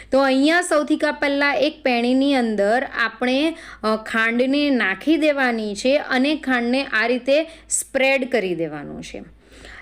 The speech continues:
સ્પ્રેડ કર્યા પછી જ આપણે ગેસ ચાલુ કરવાનો છે. તો અહીંયા મેં બરાબર ખાંડને સ્પ્રેડ કરી દીધી છે અને ગેસ ઓન કરી દીધો છે.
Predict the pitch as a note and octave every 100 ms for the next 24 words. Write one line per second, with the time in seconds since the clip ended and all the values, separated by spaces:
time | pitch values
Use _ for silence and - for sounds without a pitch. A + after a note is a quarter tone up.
0 | - - - B3 C#4 E4+ F4 D4+ C#4+ D4
1 | D#4 D#4 B3+ A#3+ D4+ D#4 D4+ D4 C#4 C#4
2 | A3 A3 A#3+ B3 C4 G#3+ G#3 G#3+ A3 F#3+
3 | G3 F#3+ F#3+ F#3 A3 B3 E4 - - -
4 | A#3+ A#3+ B3+ C4 C4 A3 A3 A3+ B3+ B3+
5 | A3+ A3 A#3+ B3+ - G#3 A3+ A3+ B3+ C4+
6 | C4+ B3+ C#4 E4 D#4 C#4 B3+ G#3+ G#3+ G#3
7 | A3 G#3 G3+ G3 E3 D#3 D#3 F3 - -